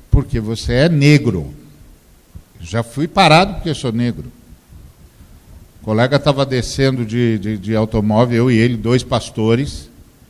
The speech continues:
descendo, passamos por uma blitz, o camarada deixou a gente passar, o, o cara com um carro ótimo, aí o cara meteu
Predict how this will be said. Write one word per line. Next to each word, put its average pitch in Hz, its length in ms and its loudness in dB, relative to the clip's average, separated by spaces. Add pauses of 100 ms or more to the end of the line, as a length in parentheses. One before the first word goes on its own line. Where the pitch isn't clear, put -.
(3250)
descendo, 120 640 0
passamos 127 500 -2
por 117 140 -4
uma 117 180 2
blitz, 123 800 -2
o 117 80 -12
camarada 107 580 -2
deixou 107 380 -4
a 107 60 -2
gente 104 240 -6
passar, 139 480 -4
o, 131 120 -10 (600)
o 98 80 -8
cara 104 300 -4
com - 180 -6
um 110 60 0
carro 104 420 0
ótimo, 131 420 4
aí 147 80 2
o 147 60 0
cara 156 260 2
meteu 156 680 2